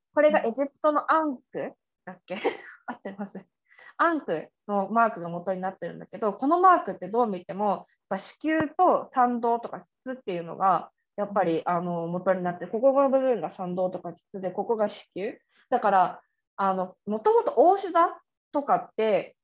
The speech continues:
Speaker 1: 本当にその物事を引き寄せて自分の側に招くみたいな。で、そしてその、なんか、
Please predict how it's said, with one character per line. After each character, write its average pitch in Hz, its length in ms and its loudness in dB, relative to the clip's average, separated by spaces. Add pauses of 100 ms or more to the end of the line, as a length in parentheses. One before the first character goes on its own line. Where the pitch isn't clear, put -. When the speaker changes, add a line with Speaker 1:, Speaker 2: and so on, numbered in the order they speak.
(160)
Speaker 1:
本 359 260 -4
当 349 100 0
に 330 140 -2
そ 247 140 -4
の 185 100 -2
物 247 320 2
事 262 220 0
を 165 100 0
引 - 120 -16
き - 120 -6
寄 240 80 4
せ 220 120 -8
て 170 140 -10
自 175 160 -6
分 320 240 -2
の 349 80 2
側 320 180 4
に 240 120 0
招 202 340 0
く 208 120 -4
み 165 140 -8
た 151 140 -6
い 151 80 -8
な。 151 160 -10 (180)
で、 370 100 -2
そ 339 160 -2
し - 60 -6
て 349 80 -6
そ 320 140 -2
の、 302 80 0 (220)
な 247 140 -2
ん 233 40 -14
か、 - 220 -4